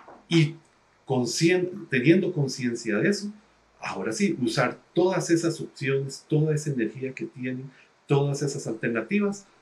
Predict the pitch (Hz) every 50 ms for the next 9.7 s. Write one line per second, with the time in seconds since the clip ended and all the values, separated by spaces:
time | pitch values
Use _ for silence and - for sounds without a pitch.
0 | _ _ _ _ _ - 156 156 151 147 147 147 147 - _ _ _ _ _ -
1 | 117 110 107 104 104 107 107 110 107 - - _ - 117 113 104 - - - -
2 | - 151 151 156 147 - - 151 151 - - _ _ _ _ 110 110 110 110 113
3 | 123 117 104 - _ 107 104 - - 92 - - - 135 131 135 135 131 - -
4 | 113 113 107 98 101 101 101 - - 101 - - - 117 120 127 127 131 143 -
5 | _ _ _ _ _ _ - 120 123 120 107 110 120 110 101 101 113 123 135 -
6 | - - 135 131 127 - - 101 101 117 139 160 160 - - 160 - - _ _
7 | - 113 107 104 113 117 117 - 120 113 101 101 98 98 92 98 - - - _
8 | - 82 76 71 71 143 - - - _ - _ _ _ _ _ _ _ _ _
9 | - 113 117 113 110 - 101 98 110 160 202 - - -